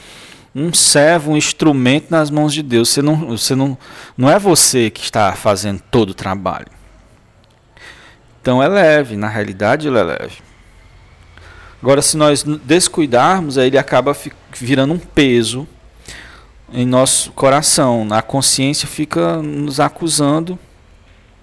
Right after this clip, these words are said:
dizendo que a gente não está obedecendo. É,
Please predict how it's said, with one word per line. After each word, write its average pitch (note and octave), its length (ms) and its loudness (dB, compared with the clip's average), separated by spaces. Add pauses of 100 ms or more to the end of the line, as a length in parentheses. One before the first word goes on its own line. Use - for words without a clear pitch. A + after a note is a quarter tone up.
(140)
dizendo B2 320 -6
que D3 100 -6
a C#3 60 -2
gente C3+ 280 -10
não C3+ 140 -6
está C#3+ 300 -4
obedecendo. C3+ 600 -4 (600)
É, A#2 300 2